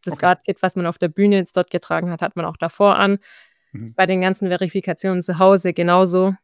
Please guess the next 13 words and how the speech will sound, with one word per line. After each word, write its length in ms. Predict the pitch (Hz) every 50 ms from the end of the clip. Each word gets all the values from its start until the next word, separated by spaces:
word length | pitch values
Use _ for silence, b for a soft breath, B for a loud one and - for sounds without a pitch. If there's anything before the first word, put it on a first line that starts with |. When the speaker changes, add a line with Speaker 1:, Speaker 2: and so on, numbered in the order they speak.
| _ -
Speaker 1:
Also 340 | 175 165 160 165 165 170 -
man 160 | - 180 175
muss 200 | 185 185 185 -
von 180 | - - 190 185
der 140 | 180 170 -
Radsocke 600 | 170 180 175 - 190 180 - - 196 180 180 175 175
bis 180 | - 170 - -
zu 140 | - 175
den 140 | 170 180 170
Schweißbändern 600 | - - 165 165 175 - - - 175 175 175 -
eigentlich 220 | - 165 170 170 -
alles 180 | 190 208 - -
tragen. 380 | - 208 214 220 220 220 226